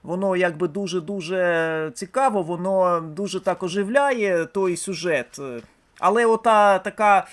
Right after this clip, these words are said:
якби, умовно сказати, романтична лінія того оповідання, вона несподівано обірветься, тому що, ну, ветеринар знайшов, е, він не знайшов якогось такого, е, зворотнього зв'язку, е,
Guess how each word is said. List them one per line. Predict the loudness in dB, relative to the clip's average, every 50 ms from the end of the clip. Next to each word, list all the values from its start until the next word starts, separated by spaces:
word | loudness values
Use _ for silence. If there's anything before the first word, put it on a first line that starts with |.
| -20 -20 -20 _ _ _
якби, | -2 -2 -2 0 0 0 2 2 0
умовно | 0 -2 -2 -2 -2 -2 -2 -4
сказати, | -6 -6 -6 0 2 2 2 2 -2 -6
романтична | -6 -4 -2 -4 -4 -2 -4 -8 -8 -8 -10 -8 -4 -2 -2 0 0 -2 -2 -4
лінія | -6 -8 -8 -10 -8 -8 -8 -6 -6 -4 -2 -2 0 0 0 -2 -2 -4 -4 -6
того | -6 -8 -8 -4 -4 0 0 0 -2 -4 _ -14
оповідання, | -12 -10 -8 -6 -6 0 2 2 2 2 0 -4 -10
вона | -8 -6 -4 -2 -2 -2
несподівано | -2 -4 -4 -6 -8 -6 -6 -6 -4 -4 -2 -2
обірветься, | -4 -2 -2 -4 -4 -2 -4 -6 -8 -6 -8 -10 -10
тому | -10 -10 -8 -6 -4 -4
що, | -4 -6 -6 -6 0 2 4 2 2 0 -4 -16 -20 -20 -20 _ _ _ _ _ _ _ _ _ _ -8
ну, | -6 -6 -4 -6 -8 -10 -14 _ _ _ _ _ _
ветеринар | -4 -4 -4 0 0 0 0 2 4 4 4 4 4
знайшов, | 0 -4 -4 -4 -2 0 0 0 0 -2 -4 -4
е, | -2 -2 -2 -2 -2
він | -2 -2 0 2
не | 2 2
знайшов | 2 0 -2 -2 0 0 0 2 2
якогось | 0 -2 -2 -2 -2 -2 -4 -6
такого, | -10 -10 -6 -6 -6 -4 -2 -2 0 0
е, | 0 0 0 -2 -4 -4
зворотнього | -4 -4 -4 -2 -2 -4 -4 -6 -8 -8 -8 -8
зв'язку, | -6 -6 -6 -6 -6 -6 -4 -4 -2 0 2 0
е, | 0 0